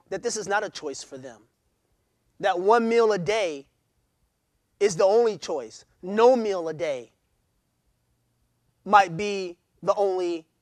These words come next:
option. It changed the way I went in to that week. It changed how I prayed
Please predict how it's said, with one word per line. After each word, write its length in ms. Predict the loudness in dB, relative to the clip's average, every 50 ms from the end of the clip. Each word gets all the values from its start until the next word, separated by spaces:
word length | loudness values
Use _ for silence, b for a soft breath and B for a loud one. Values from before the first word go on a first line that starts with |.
| _ _ _ -4
option. 400 | -2 -2 -2 -4 -8 -18 -20 -20 -20 _ _ _ _ _ _ _ _ _ _ _ _ -6
It 120 | -6 -6
changed 640 | -6 -6 -8 -8 -6 -8 -8 -10 -12 -16 -20 -20 _ _ _ -12
the 80 | -8
way 220 | -6 -6 -4 -2 -2
I 120 | -2 -2
went 260 | -4 -6 -8 -8 -8
in 320 | -10 -10 -12 -14 -16 -18 -20 _ _ _ _ _ _ _ _ _ _ _ _ _
to 120 | -14 -8 -6
that 240 | -4 -4 -4 -6
week. 260 | -8 -10 -12 -12 -14 _ _ _ _ _ -6
It 140 | -6 -6 -6
changed 540 | -6 -6 -6 -4 -4 -4 -4 -6 -8 -10 -12
how 260 | -6 -4 -2 0 0
I 120 | 0 -2
prayed 680 | -4 -8 -12 -8 -6 -6 -4 -4 -6 -8 -10 -12 -16 -18